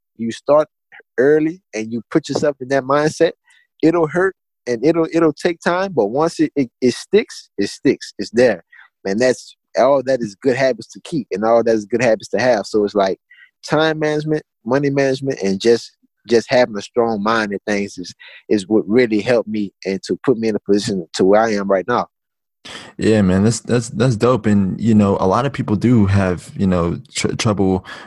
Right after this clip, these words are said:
Speaker 2: with that time and money management. And it's dope because, you know, it is all down to a habit, you know what I'm saying? 'Cause
Speaker 1: Right.
Speaker 2: you, you s-, you spend so much time just, like, whenever you see something you like, "Oh, I'm just gonna cop it. I got it," you know?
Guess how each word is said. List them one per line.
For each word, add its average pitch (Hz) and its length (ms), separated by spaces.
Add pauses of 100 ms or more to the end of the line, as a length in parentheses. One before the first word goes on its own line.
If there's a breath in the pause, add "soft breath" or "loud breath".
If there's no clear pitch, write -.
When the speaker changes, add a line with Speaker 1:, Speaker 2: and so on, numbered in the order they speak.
(120)
Speaker 2:
with 107 220
that 101 340
time 110 380
and 92 160
money 101 220
management. 92 640
And 92 120
it's 95 120
dope 117 300
because, 95 480
you 107 100
know, 87 300 (240 loud breath)
it 107 200
is 113 260
all 95 280 (140)
down 101 280
to 87 160
a 78 60
habit, 95 520
you 95 120
know 90 80
what 92 40
I'm 92 60
saying? 95 240
'Cause 101 120
Speaker 1:
Right. 104 180
Speaker 2:
you, 104 160 (400 loud breath)
you 120 200
s-, - 240
you 120 160
spend 120 320
so 131 140
much 110 240
time 110 400
just, 98 200
like, 98 220
whenever 104 280
you 101 120
see 107 200
something 98 340
you 90 120
like, 92 260
"Oh, 104 40
I'm 104 180
just 110 160
gonna 87 160
cop 98 300
it. 87 80
I 101 140
got 90 260
it," 90 160
you - 120
know? 92 200